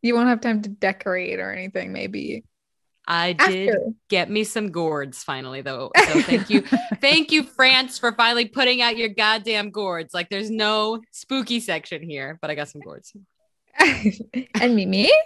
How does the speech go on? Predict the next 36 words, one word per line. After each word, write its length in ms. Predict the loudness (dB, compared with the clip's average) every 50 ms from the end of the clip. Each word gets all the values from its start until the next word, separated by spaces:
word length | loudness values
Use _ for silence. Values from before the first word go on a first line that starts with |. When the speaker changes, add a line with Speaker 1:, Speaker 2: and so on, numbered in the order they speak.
| 0 _ -4
Speaker 1:
how 140 | -2 0 0
do 60 | 2
you 120 | 0 -2
feel? 300 | -2 0 0 2 4 4 2 0 _ _ _ _ -20 _ _ _ _ _ _ _ _ -4 0
Speaker 3:
Oh, 200 | 2 2 2 2
I'm 140 | 2 2 2
excited. 720 | 2 0 -4 -4 -2 -2 0 0 2 0 0 0 -2 -4 -8
Speaking 280 | -8 -6 -2 0 0 0
of 180 | 0 -2 _
gourds, 340 | -6 -4 -2 -2 -4 -4 -6
I'm, 140 | -8 -6 -6
like, 260 | -6 -8 -10 -12 _ _ -8
ex-, 160 | -8 -8 _ _ _ -8
I'm, 380 | -4 -2 -2 -2 -2 -2 -4 -6 -6
uh, 240 | -6 -4 -4 -4 -6 -6 -8
experimenting 1000 | -8 -8 -8 -10 -6 -6 -4 -2 -2 0 0 -2 -2 -2 -2 0 0 -2 -2 -4
with 360 | -6 -4 -4 -4 -4 -4 -8 _ _ -18
squash 800 | -18 -16 -16 -14 -10 -8 -6 -4 -4 -4 -4 -6 -8 -10 -10 -10 -8
and, 120 | -8 -8 -6
like, 220 | -8 -10 -8 -8
what 200 | -8 -8 -8 -10
squash 440 | -16 -16 -14 -12 -10 -10 -10 -10 -10
to 100 | -10 -10
cook 280 | -6 -6 -8 -6 -4
and 140 | -6 -6 -6
stuff. 360 | -4 -2 -2 0 0 -2 -6 -8 -6
And 120 | -4 -4
the 80 | -2 -2
other, 280 | -2 -2 -2 -4 -6 -6 -4
like, 200 | -4 -4 -4 -2
this 220 | -4 -6 -6 -6
week 240 | -6 -6 -6 -2 -2
we 80 | -4 -2
did 180 | -2 -4 -6
meal 240 | -6 -6 -6 -6 -8
prep, 340 | -8 -10 -12 -12 -14 -16